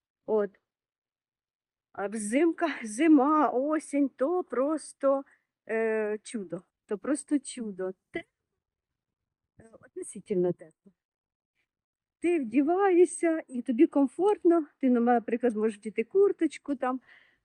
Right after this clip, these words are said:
е, якусь. Тут немає таких морозів.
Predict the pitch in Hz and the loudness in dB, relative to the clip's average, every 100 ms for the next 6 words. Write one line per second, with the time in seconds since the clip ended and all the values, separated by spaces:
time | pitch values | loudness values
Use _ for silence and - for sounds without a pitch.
0 | _ _ _ 226 233 226 247 262 294 285 | _ _ _ -10 -8 -8 -10 -6 2 2
1 | - 311 302 311 233 196 185 202 208 - | 2 0 6 6 6 4 0 0 -2 -2
2 | - - - 220 220 208 196 | -10 -12 -2 4 4 4 2